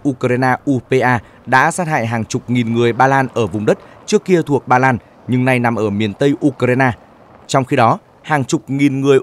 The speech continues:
Ukraine đã thiệt mạng trong những vụ tấn công đáp trả. Phía Ba Lan gọi vụ sát hại người Ba Lan nói trên là thảm sát Volhynia, còn phía Ukraine gọi đó là thảm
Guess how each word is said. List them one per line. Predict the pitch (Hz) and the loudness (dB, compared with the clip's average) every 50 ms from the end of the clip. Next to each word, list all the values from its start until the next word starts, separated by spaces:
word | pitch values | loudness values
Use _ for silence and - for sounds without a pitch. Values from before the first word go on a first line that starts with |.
| - 175 | 2 0
Ukraine | 165 - - 131 127 131 131 131 127 123 | 0 2 0 -2 0 0 0 0 2 2
đã | 120 143 | 2 0
thiệt | - 170 131 95 | 0 -2 -4 -2
mạng | 107 120 123 - - _ _ _ _ _ | 0 -2 -2 -2 -6 _ _ _ _ _
trong | - 127 120 127 | -4 -2 0 0
những | 139 151 143 | -2 -2 -2
vụ | 151 131 107 110 | -2 -2 -2 -2
tấn | - 113 110 123 147 - | -2 -2 -2 -2 -6 -2
công | - 143 131 117 117 | 0 0 0 0 0
đáp | - 170 190 | -2 -2 -2
trả. | - - 147 123 98 - - _ _ _ _ _ _ _ _ _ _ _ | 0 0 0 0 0 -4 -10 _ _ _ _ _ _ _ _ _ _ _
Phía | - 170 180 | -2 0 2
Ba | 190 208 | 2 2
Lan | 196 190 190 175 147 | 2 2 0 0 0
gọi | 147 131 117 | 0 0 0
vụ | 107 131 131 135 | -2 -4 -6 -4
sát | - - 170 | -6 -6 -4
hại | 165 160 127 113 | -4 -4 -2 -2
người | 113 113 113 | -2 -2 2
Ba | 107 117 120 | 2 2 2
Lan | 123 123 120 113 | 2 0 0 0
nói | 110 117 | -2 -2
trên | 120 - 156 147 117 - - - | 0 0 -2 -2 -2 -4 -8 -8
là | 92 117 127 131 | 0 2 2 2
thảm | - 139 120 92 | 2 0 -4 -4
sát | - - 170 190 - 101 | -2 -2 -4 -4 -2 0
Volhynia, | 135 139 120 127 135 123 131 131 135 131 123 104 - - _ - - - - | 0 0 0 0 0 0 0 2 2 2 0 0 -4 -10 _ -20 -20 -20 -2
còn | - 151 143 | 0 0 0
phía | 127 - 143 156 - - - | 2 0 0 -2 0 0 0
Ukraine | 185 156 - - 131 135 135 139 135 131 120 | -2 0 0 -2 0 0 2 2 2 2 2
gọi | 123 113 - | 0 0 2
đó | 113 110 | 2 2
là | 131 160 143 | 0 0 -2
thảm | - 135 135 107 | -2 -4 -4 -4